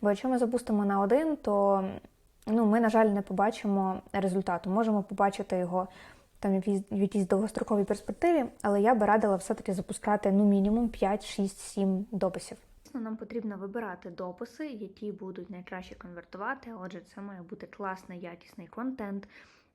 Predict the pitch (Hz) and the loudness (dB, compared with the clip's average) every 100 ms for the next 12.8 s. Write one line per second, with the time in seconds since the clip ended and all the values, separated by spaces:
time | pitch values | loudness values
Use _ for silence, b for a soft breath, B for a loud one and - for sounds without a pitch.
0 | - 190 180 180 247 247 202 180 170 - | -18 -14 -14 -12 -10 -10 -12 -14 -16 -14
1 | 180 180 185 233 311 285 262 - 202 190 | -14 -12 -8 -6 -6 -6 -10 -12 -12 -12
2 | 180 175 202 - 180 175 170 180 - - | -12 -14 -16 -14 -12 -12 -14 -20 -16 -10
3 | 202 202 - 175 - - 180 - 165 208 | -10 -10 -14 -18 -16 -14 -14 -14 -16 -12
4 | 277 247 226 190 175 175 170 170 165 170 | -8 -6 -6 -8 -10 -14 -12 -12 -10 -12
5 | - 262 240 233 226 220 220 214 214 B | -10 -12 -12 -12 -10 -8 -6 -8 -10 B
6 | B B 196 190 - 202 - 196 185 185 | B B -12 -12 -12 -14 -12 -12 -10 -10
7 | 202 196 190 190 185 180 185 185 180 175 | -10 -12 -10 -10 -10 -12 -12 -14 -14 -18
8 | - 190 180 180 180 175 175 190 - - | -14 -12 -10 -10 -12 -14 -16 -20 -20 -16
9 | 190 190 180 202 269 277 - b b b | -16 -12 -10 -6 -6 -8 -16 b b b
10 | b b _ 208 185 185 185 180 190 185 | b b _ -18 -16 -14 -12 -10 -8 -10
11 | 180 - 185 254 294 - 233 208 196 185 | -14 -12 -8 -6 -8 -8 -6 -6 -8 -10
12 | 180 175 240 277 262 - 226 214 | -12 -8 -4 -4 -6 -10 -8 -8